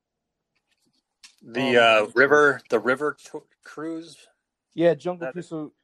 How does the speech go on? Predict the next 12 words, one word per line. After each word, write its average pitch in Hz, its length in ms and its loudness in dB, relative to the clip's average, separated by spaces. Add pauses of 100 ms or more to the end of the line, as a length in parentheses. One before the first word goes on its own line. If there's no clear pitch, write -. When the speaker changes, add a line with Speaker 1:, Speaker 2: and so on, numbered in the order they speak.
(160)
Speaker 2:
Jean 175 400 -4
Speaker 1:
Yeah, 143 300 4
Speaker 2:
Collet - 80 -18
Serra. 135 460 -10
Speaker 1:
Jean 135 240 -10
Collet 131 300 -10
Serra, 107 420 -12
yeah. 107 180 -14 (180)
Speaker 2:
So 156 300 -12 (180)
here's 202 340 -18
the 156 100 -18
thing. 113 360 -14